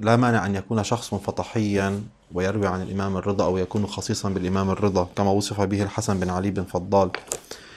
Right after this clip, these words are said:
و-، بس من باب استشهاد ببعض عبائر العلماء الذين نبهوا على هذا الأمر، مثل الشهيد الثاني رحمه الله تعالى في المسالك الأفهام، عندما ذكر أنه بعضهم يقول فطحي وبعضهم يقول كان خصيصاً بالرضا، قال: "ولا، والحق أنه لا منافاة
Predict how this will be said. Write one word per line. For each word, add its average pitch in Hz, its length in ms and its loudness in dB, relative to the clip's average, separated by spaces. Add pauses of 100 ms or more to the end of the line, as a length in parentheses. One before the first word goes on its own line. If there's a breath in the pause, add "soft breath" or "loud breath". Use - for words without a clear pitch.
(380 loud breath)
و-، 95 380 -2 (680)
بس 120 200 2
من 104 180 6
باب 113 160 8
استشهاد 107 520 2
ببعض 104 300 10
عبائر 101 400 4
العلماء 95 480 4
الذين 98 380 4
نبهوا 101 380 4
على 92 160 4
هذا 98 260 4
الأمر، 98 500 2 (120)
مثل 104 180 -6
الشهيد 101 400 0
الثاني 104 460 2
رحمه 95 420 0
الله 98 380 4
تعالى 98 400 6
في - 100 -6
المسالك 98 540 0
الأفهام، 104 560 0 (1080 loud breath)
عندما 101 320 2
ذكر 104 420 6
أنه 101 220 2
بعضهم 107 340 8
يقول 104 260 0
فطحي 101 440 -2
وبعضهم 104 360 4
يقول 101 260 -2
كان 101 220 -2
خصيصاً 107 440 -6
بالرضا، 98 540 2
قال: 110 320 4
"ولا، 107 380 6
والحق 110 440 2
أنه 101 320 2
لا 110 120 4
منافاة 104 840 2